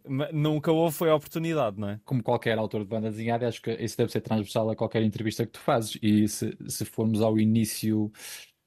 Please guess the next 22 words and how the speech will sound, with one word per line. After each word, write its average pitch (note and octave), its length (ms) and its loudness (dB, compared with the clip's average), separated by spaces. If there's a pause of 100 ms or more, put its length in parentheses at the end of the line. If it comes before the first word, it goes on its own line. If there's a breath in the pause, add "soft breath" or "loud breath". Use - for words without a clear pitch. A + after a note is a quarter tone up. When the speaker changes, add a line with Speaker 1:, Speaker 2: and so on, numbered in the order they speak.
Speaker 2:
da C#3 140 2
carreira C#3+ 340 2
de C3 80 0
cada C3 320 2
um, B2+ 180 0
nós A#2+ 300 -2
naquele A#2 380 0
início A2+ 240 2
estamos A#2 260 0
dispostos A#2+ 480 -2
a, A#2+ 280 2
a - 20 -2
qualquer C#3+ 300 2
coisa, B2 320 0
a A#2 40 0
qualquer B2+ 280 0
preço, A2 420 -4
o - 100 -10
que - 140 -16
queremos G#2 260 4
é A2 60 2
publicar. A2 560 -2